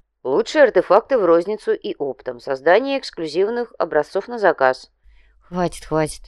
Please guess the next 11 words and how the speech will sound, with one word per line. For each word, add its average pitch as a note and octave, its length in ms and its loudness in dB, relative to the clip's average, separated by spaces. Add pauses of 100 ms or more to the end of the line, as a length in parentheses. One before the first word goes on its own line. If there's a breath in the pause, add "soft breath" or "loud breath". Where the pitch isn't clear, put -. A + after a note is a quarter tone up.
(460)
Итар D#3 260 -4
поморщился. E3 680 -4 (100)
"Лучшие". D3+ 580 -6 (640)
"Вот F#3 240 0
и - 40 4
доигрался. F#3 720 2 (760)
Чего A3+ 240 0
тебе G3+ 200 -2
надо, F3 220 0
боевые F#3+ 360 4
перстни? G3+ 460 -2